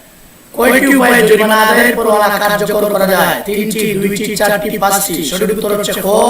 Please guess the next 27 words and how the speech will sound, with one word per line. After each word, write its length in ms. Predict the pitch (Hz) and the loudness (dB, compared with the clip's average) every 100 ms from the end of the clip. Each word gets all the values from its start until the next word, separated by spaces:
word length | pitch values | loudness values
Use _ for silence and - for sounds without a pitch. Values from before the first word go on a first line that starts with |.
| 240 254 - - - - | 0 -2 -8 -18 -20 -12
দুইটি, 500 | 123 208 214 190 139 113 | -2 0 0 -2 -6 -8
দুইটি 280 | 180 196 233 | -6 -4 -4
উপায়ে 420 | 220 226 226 208 | -2 0 0 0
জরিমানা 280 | 196 190 190 | 0 0 0
আদায়ের 300 | 196 196 196 | 0 0 0
পরোয়ানা 400 | 190 190 233 - | 0 0 0 -2
কার্যকর 440 | 180 160 160 147 | -4 -6 -8 -8
করা 160 | 147 123 | -8 -10
যায়। 200 | 123 - - - - | -12 -16 -20 -20 -16
এখন 160 | 160 196 | -6 -4
শিখবো 260 | 202 175 175 | -2 -2 0
আমরা 180 | 156 | 2
আট, 240 | 156 190 208 - - - | 2 0 -2 -8 -20 -14
ষোলো 260 | - 196 202 | -6 -2 0
বছর 280 | 240 247 240 | 2 2 2
বয়স্ক 340 | 214 214 214 | 2 2 0
ব্যক্তির 460 | 202 196 196 220 220 | 0 0 -2 -4 -4
ক্ষেত্রে 200 | - 214 | -2 -2
বেত্রাঘাত 600 | 202 185 190 202 226 233 | 0 -2 0 0 0 -2
প্রদান, 200 | 214 214 _ _ _ _ _ _ _ _ _ _ - - - - - 170 | -4 -6 _ _ _ _ _ _ _ _ _ _ -20 -20 -20 -20 -18 -6
বেত্রাঘাত 600 | 156 160 196 202 226 233 | -4 -2 -2 0 0 0
প্রদান 380 | 220 214 214 | 0 0 0
করতে 240 | 220 208 196 | -2 -4 -4
কয় 200 | 240 240 | 2 4
ইঞ্চি 360 | 247 240 269 | 6 4 0
পরিধি 280 | 240 233 233 | 0 0 0
বিশিষ্ট 420 | 233 220 196 190 | 0 0 0 0